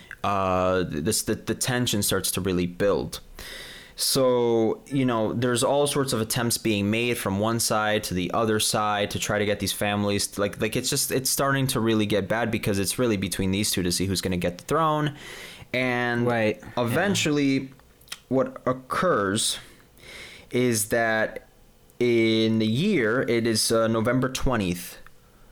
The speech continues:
Speaker 1: of fourteen oh seven. And what's interesting is that I believe that John the Fearless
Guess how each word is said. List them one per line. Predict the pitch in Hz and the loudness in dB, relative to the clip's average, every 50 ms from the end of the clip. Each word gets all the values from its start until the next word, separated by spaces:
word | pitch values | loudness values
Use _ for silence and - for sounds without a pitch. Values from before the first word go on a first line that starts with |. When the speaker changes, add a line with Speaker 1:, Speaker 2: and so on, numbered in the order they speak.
| - - - - - | -20 -20 -14 -6 -2
Speaker 1:
of | 101 101 98 | -2 -2 -2
fourteen | - - - 120 117 113 - 120 110 | -4 -2 -2 0 0 0 0 0 0
oh | 101 92 | 0 0
seven. | - - - 107 104 90 58 58 - - - - - - - - - - - - - - - - - - - - - | 0 0 0 0 0 -2 -4 -6 -8 -10 -12 -16 -20 -20 -20 -20 -20 -18 -16 -16 -16 -18 -18 -20 -20 -20 -12 -6 -4
And | 117 113 110 110 107 | -2 0 0 2 0
what's | 107 - - | 0 0 0
interesting | 139 139 - 127 123 - - 113 110 110 107 | -2 0 0 -2 -2 0 0 0 0 0 0
is | - 110 110 101 | 0 0 0 0
that | 101 101 | 2 2
I | 104 104 | 2 2
believe | 98 104 104 110 120 123 123 | 2 0 0 2 2 2 2
that | 107 101 92 | 2 0 0
John | - 113 110 110 | 0 0 0 0
the | 104 | 0
Fearless | - - - - 170 185 208 196 160 123 110 104 101 104 - - | -2 -2 -4 -2 0 2 2 2 2 4 4 4 4 4 2 -2